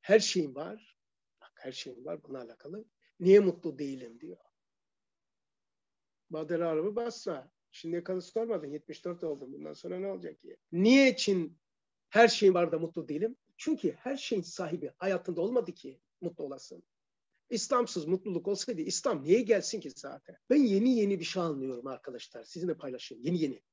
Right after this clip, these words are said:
Ahir zaman fitnesi böyledir. Ahir zaman fitnesi şöyledir. Hadislerde veya derslerde duyuyoruz. Ahir zaman fitnesindeyiz. Ama dışarı çıkınca gül gülistan ya. Hakikaten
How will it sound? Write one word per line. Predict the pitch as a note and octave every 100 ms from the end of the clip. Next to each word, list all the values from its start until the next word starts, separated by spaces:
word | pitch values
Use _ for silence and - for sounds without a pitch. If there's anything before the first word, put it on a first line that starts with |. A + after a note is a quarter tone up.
| _ -
Ahir | G#3 G3
zaman | G3 F#3+
fitnesi | F#3 F3+ E3+ F3
böyledir. | E3 D3 C#3+ -
Ahir | D3 -
zaman | C#3+ D3+ C3+
fitnesi | - - C3 -
şöyledir. | - C#3+ C3+ C3 _ _ _ _ E3+ E3+
Hadislerde | E3+ E3 - D3+ D3 C#3+
veya | D3 C3
derslerde | D3+ D3+ - _ D#3 C#3+
duyuyoruz. | C#3+ A3+ E3
Ahir | D3 - -
zaman | D3 C#3
fitnesindeyiz. | - _ C3+ - D3 F#3 - _ _ _ -
Ama | C4 C4+
dışarı | C4+ C#4+ C#4+
çıkınca | C4+ B3+ A3+ A#3
gül | A3 B3
gülistan | G#3 B3+ B3 - F#3+
ya. | D#3 F3 F3+
Hakikaten | G#3 G3 F#3+ F#3+